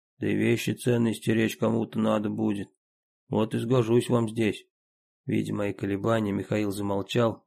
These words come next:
потом распрямил плечи и решительно сказал: «Ты не сумлевайся во мне, барин.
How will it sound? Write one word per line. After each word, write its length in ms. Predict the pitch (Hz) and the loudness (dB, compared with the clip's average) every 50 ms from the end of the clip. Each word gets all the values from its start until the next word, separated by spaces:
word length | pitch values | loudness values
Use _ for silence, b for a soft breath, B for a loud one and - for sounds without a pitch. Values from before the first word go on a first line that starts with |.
| _ - | _ -8
потом 320 | - 107 - 123 120 113 | -8 -4 -2 0 0 0
распрямил 480 | 107 107 - - 110 110 110 107 104 - | 0 -2 -4 -2 0 0 2 2 0 0
плечи 420 | - 110 120 123 120 117 - - | 0 2 2 2 2 2 0 -4
и 40 | 98 | -2
решительно 440 | 101 98 - - 110 - - 101 95 | -2 -2 0 0 -2 0 -2 -6 -6
сказал: 540 | - - 104 101 98 98 95 90 - _ _ _ _ _ _ _ _ _ _ _ _ _ _ | -4 -4 -4 -2 -2 -2 -4 -4 -6 _ _ _ _ _ _ _ _ _ _ _ _ _ _
«Ты 200 | - 117 110 110 | -4 -2 0 0
не 120 | 110 107 101 | 0 0 -2
сумлевайся 720 | - 107 110 107 107 107 107 113 117 120 120 110 - - | -2 -2 -2 0 0 2 2 4 6 6 4 4 2 0
во 140 | 107 110 110 | 0 0 0
мне, 160 | 110 110 107 | 0 0 0
барин. 380 | 104 110 113 110 107 98 92 - | 0 2 2 2 2 2 -2 -8